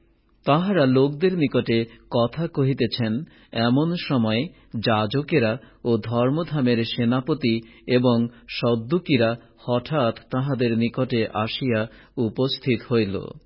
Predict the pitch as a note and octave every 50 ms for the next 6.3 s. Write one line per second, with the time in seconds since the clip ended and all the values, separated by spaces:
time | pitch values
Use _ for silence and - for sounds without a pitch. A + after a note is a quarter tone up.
0 | _ _ _ _ _ - _ _ _ _ _ _ _ _ - D3 D#3 E3+ F#3 F3+
1 | F3 D#3+ - - C#3 D3 C#3+ C#3+ G3+ G3+ G3+ - F#3 E3 D3 C3 A#2+ A2+ B2 A#2+
2 | B2 C3 C3+ C#3 - - F#3 D#3+ D#3 D3 A#2 A2+ - - B2 A2 G#2 A#2+ D#3 F3
3 | - - - - _ - A#2+ A#2 B2 C3+ C3+ B2 A2+ A#2 A2+ - - - _ -
4 | C#3 D3 D#3+ D#3 C3 B2+ A#2+ A#2 A2+ A#2 A#2+ B2 B2+ C3 D#3 D3+ E3+ D#3+ - C3+
5 | A#2 A2+ A#2 - - - - - C3+ A#2 - - C#3 C#3 C#3 E3 E3+ E3 - C#3+
6 | C3+ A#2 F#2 A#2 A2+ A#2+